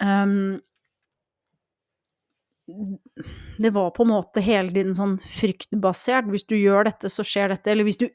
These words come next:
ikke gjør dette, så går du glipp av dette". Så jeg gikk jo rundt som en sånn der, "Hva, hva, hva, hva, hva skal jeg gjøre til slutt? Jeg vet ikke lenger. Hvor er mitt eget hode?" Fordi denne personen var glad i å prate, så jeg hørte jo ikke til slutt mine egne tanker.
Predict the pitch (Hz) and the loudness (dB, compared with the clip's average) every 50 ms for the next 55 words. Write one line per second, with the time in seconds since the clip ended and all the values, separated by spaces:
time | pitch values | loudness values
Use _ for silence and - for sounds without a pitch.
0 | _ 294 262 - - - 175 160 170 165 185 190 - - 285 233 - 226 190 190 | _ 4 4 4 2 -4 -2 0 0 0 0 -2 -2 -2 -2 0 0 0 2 2
1 | 185 185 208 185 208 196 180 - _ 208 214 208 220 - - _ - 262 269 226 | 0 0 0 0 0 0 0 0 _ 0 0 0 0 -4 -6 _ 0 0 0 0
2 | - - 214 214 202 226 214 185 170 - - 240 240 208 156 143 - - 202 220 | -2 -6 -4 -2 0 0 0 -2 -4 -2 2 2 2 2 2 -4 -6 -4 -2 -2
3 | 220 202 202 208 175 185 180 180 185 175 226 240 208 208 202 190 190 202 185 190 | -2 0 -2 -2 0 0 0 0 2 4 4 6 6 6 2 2 0 -2 -2 -2
4 | 190 190 190 190 196 185 185 190 185 175 170 - - - 180 180 185 180 170 175 | -2 -4 -2 0 0 0 0 -2 -4 -4 -4 -8 -8 -6 -4 -4 -4 -2 -4 -6
5 | 175 - 240 - - - - _ - - 175 170 160 160 165 - _ 226 220 - | -8 -8 -8 -6 -6 -6 -8 _ -8 -8 -8 -6 -6 -10 -12 -10 _ -8 -4 -2
6 | 302 320 320 359 370 202 180 - - 160 - - 185 185 175 190 180 180 175 175 | -2 0 0 0 -2 -2 -4 -4 -6 -6 -6 -6 -8 -4 -2 -2 -2 -2 -2 -4
7 | 170 - 160 147 139 151 - 185 180 202 269 320 311 - - 214 208 170 165 - | -4 -4 -4 -4 -4 -6 -6 -6 -2 0 0 0 0 -2 -4 -4 -4 -4 -8 -12
8 | - - - - - - - - _ _ _ _ _ - 175 170 160 - 190 - | -16 -20 -20 -20 -20 -20 -20 -20 _ _ _ _ _ -12 -12 -10 -8 -8 -10 -8
9 | - 165 180 202 220 196 175 175 165 156 156 156 - 160 160 143 - - 262 269 | -8 -6 -4 -4 -4 -4 -4 -4 -4 -4 -4 -4 -4 -4 -6 -6 -4 -4 -4 -4
10 | 190 175 - 202 185 165 165 170 185 175 196 190 180 - 170 160 - - - 180 | -4 -6 -6 -6 -4 -4 -4 -6 -8 -4 -4 -4 -4 -4 -10 -10 -10 -10 -10 -6
11 | 165 180 175 - 175 175 170 165 160 156 165 160 - 160 156 - - 247 294 | -6 -6 -6 -6 -6 -4 -4 -4 -4 -4 -6 -6 -6 -6 -6 -4 -6 -8 -8